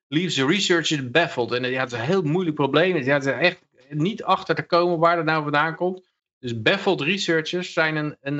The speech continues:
een trigger term, eh. Maar ja, eh, inderdaad, de, de transgender neutralized by the police, hè.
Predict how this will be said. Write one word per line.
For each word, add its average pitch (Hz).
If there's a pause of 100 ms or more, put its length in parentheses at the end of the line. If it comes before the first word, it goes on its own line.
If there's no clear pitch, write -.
(100)
een 139
trigger 147
term, 107
eh. 101 (480)
Maar 139
ja, 110
eh, 123
inderdaad, 143
de, 135
de 123
transgender 131 (200)
neutralized 131
by 127
the 120
police, 101
hè. 98